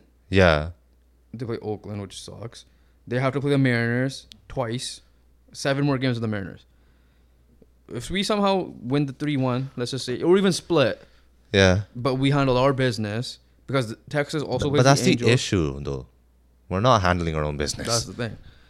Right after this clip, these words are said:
Speaker 2: So, it's still wide open. Like, the Jays could genuinely still finish, 'cause we play a lot of games against the Rays, too. We could still <laughs> finish on top of this wild card spot somehow.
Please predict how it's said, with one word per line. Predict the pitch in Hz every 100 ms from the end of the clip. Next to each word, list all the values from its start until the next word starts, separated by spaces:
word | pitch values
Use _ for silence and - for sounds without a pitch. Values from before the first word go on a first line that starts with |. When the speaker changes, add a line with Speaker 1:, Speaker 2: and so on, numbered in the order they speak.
| _ _
Speaker 2:
So, | - 151 139 127 113 - _ _ _ _ _ _ _ _ _ _ _ _ -
it's | 143
still | - 233
wide | 165 156
open. | 135 107 110
Like, | 110
the |
Jays | 127 127 165
could | 156 139 117
genuinely | 117 139 147 143 131
still | 120 143 123
finish, | 120 123 110 107 -
'cause | - 135
we | 147
play | 160
a | 147
lot | 123 123
of |
games | 120 120
against | 117
the | 110
Rays, | 107 120 120 110
too. | - 123
We | 104
could | 123
still | 170 151 147
<laughs> | -
finish | 131 127
on | 101
top | - 110 107
of |
this | 101 107
wild | 95 92
card | 85
spot | 90 - -
somehow. | 62 85